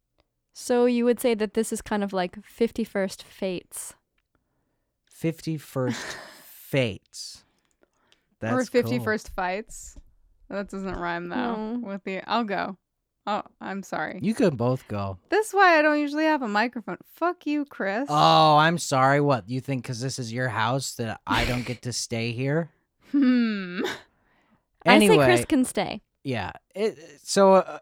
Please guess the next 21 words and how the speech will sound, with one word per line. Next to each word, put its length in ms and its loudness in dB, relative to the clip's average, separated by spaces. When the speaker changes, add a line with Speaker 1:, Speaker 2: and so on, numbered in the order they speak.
Speaker 1:
<laughs> 280 -16
Speaker 2:
it's 220 2
like 200 6
fifty-first 800 4
Fates. 800 0
It's 300 -4
like 280 6
Groundhog 640 2
Day, 300 0
except 440 -6
with 160 -6
Tom 240 -4
Cruise, 280 -6
and 80 -6
he 60 -8
kicks 260 -14
ass, 320 -6
actually. 560 -10
Uh, 460 -2
Speaker 1:
He's 160 -2
fighting 400 0